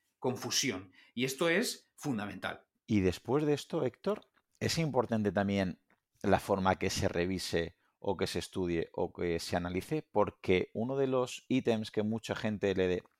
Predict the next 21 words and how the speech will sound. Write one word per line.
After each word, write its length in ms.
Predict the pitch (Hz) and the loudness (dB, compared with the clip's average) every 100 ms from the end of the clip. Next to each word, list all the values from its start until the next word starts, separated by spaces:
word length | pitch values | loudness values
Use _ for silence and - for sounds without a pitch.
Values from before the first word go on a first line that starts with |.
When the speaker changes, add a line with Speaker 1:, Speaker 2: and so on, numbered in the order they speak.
| _ | _
Speaker 2:
le 220 | - - | -10 -6
da 160 | 95 104 | -2 0
bastante 400 | 98 - 98 92 | -2 -4 -2 2
valor 340 | 90 92 151 - - - - | 2 2 -2 -6 -20 -20 -8
es 320 | - 110 - _ | -4 -4 -6 _
cuando 360 | 101 95 90 131 | 2 2 4 0
eso 340 | - 131 - _ _ _ - | 0 -4 -6 _ _ _ -10
está, 1040 | 107 - 98 101 101 98 92 87 90 95 - | -10 2 6 8 8 8 6 4 0 -6 -10
mm, 180 | - 85 | -12 -10
con 180 | - 95 | -4 -2
una 140 | 101 | 0
revisión, 540 | 98 92 - 117 127 - _ _ _ _ | 0 -2 -2 -4 -4 -10 _ _ _ _
eh, 460 | - 85 80 80 80 | -6 -2 -2 -4 -4
¿no? 180 | 87 107 | -6 -8
muy 220 | 92 95 | -6 -6
famosa, 420 | - 98 98 - | 0 2 2 -2
se 60 | 98 | -4
llama 200 | 104 104 | 0 4
de 120 | 92 | 6
doble 260 | 98 104 92 | 6 6 4
ciego. 400 | - 85 - | 2 -4 -6